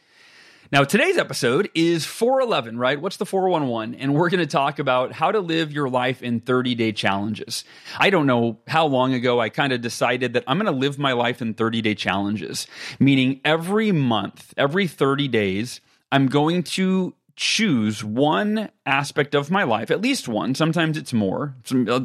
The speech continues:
oftentimes I, I, I go, I go big and I'm like, "I'm gonna focus on improving, you know, this,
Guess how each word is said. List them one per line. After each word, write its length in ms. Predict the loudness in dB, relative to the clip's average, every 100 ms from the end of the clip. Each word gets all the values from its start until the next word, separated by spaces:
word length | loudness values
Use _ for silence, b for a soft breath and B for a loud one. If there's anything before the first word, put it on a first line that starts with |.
| -2
oftentimes 680 | 0 0 2 2 2 2 2
I, 140 | 0 0
I, 200 | -2 -2
I 100 | -4
go, 400 | 0 2 2 0 -4 B B B
I 80 |
go 220 | 0 0 0
big 320 | 0 0 0
and 80 | 0
I'm 80 |
like, 180 | 0 0
"I'm 100 | 0
gonna 240 | 0 -2 -6 B B
focus 360 | -2 0 0 0
on 120 | 0
improving, 640 | 0 0 -2 0 0 -2 -6 B B
you 120 | 0
know, 100 | 0
this, 300 | 0 -4